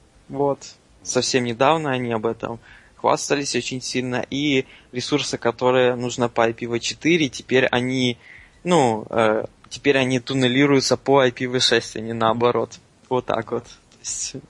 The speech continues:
интересный такой момент. По-моему, это первый такой провайдер, который полностью перешёл на I P V шесть. Как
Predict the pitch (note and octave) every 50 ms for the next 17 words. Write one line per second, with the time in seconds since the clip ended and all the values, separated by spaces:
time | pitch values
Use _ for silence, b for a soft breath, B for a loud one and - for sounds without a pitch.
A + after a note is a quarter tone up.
0 | - - _ - C3+ A#2+ - C#3+ B2+ C3+ - - B2 A2+ - A#2 - - A#2+ A#2
1 | A#2 A#2+ B2 C3 C#3+ D3+ - - - A#2+ B2+ C3 B2+ B2 A#2+ A#2+ - - A2+ -
2 | C#3 C3+ B2+ B2 A#2+ - A#2 - - A#2 - - A#2 A2+ A#2+ B2+ C3 B2 A#2 A#2
3 | G#2+ G#2 - A#2 - - G#2+ A2 G#2 - - B2 B2 A#2+ A2+ - - - - -
4 | - A2 A2+ A2+ - - A2+ G#2+ A#2+ B B B B B B B B B _ -
5 | B2 B2 - - A#2+ A#2 A#2+ A2+ - - A#2 A2 - - - - - - - -
6 | - - - -